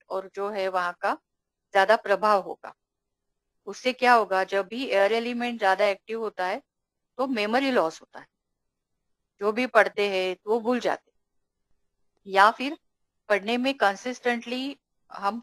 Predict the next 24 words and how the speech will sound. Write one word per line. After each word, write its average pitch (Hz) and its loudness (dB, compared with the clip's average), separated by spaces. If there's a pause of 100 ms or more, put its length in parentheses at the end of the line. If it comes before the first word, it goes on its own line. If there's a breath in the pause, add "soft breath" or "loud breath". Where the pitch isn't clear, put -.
focus 247 2
नहीं 247 -2
कर 165 -4
पाते, 165 -8
वो 190 -10
students 196 -8 (720)
focus 214 0
नहीं 277 0
कर 277 -2
पाते 262 0
या 240 2
फिर 269 -10 (220)
वो 247 0
चंचल 269 0
मन 233 2
हो 180 -8
जाता - -8
है 127 -14
उनका, - -20
उनका 196 -2
ध्यान 208 2
ठीक 226 -12
से 214 -4
नहीं, 190 -12